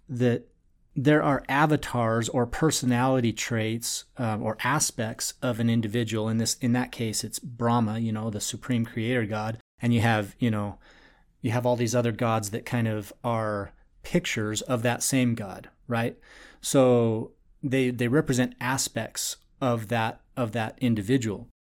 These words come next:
And I kind of look at identity the same way. Like we, we have, we have our true self,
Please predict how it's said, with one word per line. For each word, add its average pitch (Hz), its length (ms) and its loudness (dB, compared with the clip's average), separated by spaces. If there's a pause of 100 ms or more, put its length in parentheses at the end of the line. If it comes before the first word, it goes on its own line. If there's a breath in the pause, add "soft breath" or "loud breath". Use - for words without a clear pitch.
And 143 120 2
I 151 40 4
kind 190 260 2
of 139 120 4
look 147 240 2
at - 220 -2
identity 127 540 2
the 107 120 -4
same 117 320 2
way. 117 260 0
Like 110 280 -6
we, 156 340 4
we 147 140 2
have, 143 500 -2 (720)
we 135 80 0
have 120 180 2
our 117 120 2
true - 340 2
self, - 560 -2